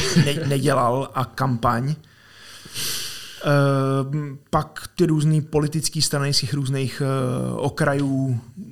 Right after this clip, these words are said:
Speaker 1: ty mě taky úplně ne-, ne-, nepřitahujou, i když byla jedna taková, eh, nabídka,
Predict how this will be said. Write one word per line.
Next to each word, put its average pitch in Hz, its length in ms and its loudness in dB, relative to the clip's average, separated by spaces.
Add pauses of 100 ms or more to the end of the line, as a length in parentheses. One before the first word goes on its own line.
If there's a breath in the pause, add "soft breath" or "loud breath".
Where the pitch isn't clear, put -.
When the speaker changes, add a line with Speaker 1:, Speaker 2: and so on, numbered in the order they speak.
(140)
Speaker 1:
ty 143 100 -2
mě 135 140 -2
taky 131 200 -4
úplně 139 340 -4
ne-, 131 360 -2
ne-, 131 300 -4
nepřitahujou, 147 680 0
i - 100 -8
když 131 240 -4
byla 127 280 0
jedna 127 220 -2
taková, 123 480 0
eh, 143 520 -2
nabídka, 147 720 -2